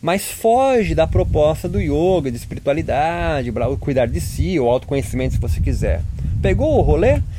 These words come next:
Então entenda: acabar com as ilusões maia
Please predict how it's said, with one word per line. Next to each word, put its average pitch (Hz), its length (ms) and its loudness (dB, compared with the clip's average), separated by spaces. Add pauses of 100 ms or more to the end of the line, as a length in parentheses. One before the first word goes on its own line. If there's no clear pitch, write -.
(180)
Então 294 120 -2
entenda: 233 440 2 (1120)
acabar 175 680 0
com - 120 -2
as 196 160 2
ilusões 165 1040 -2 (920)
maia 127 760 -2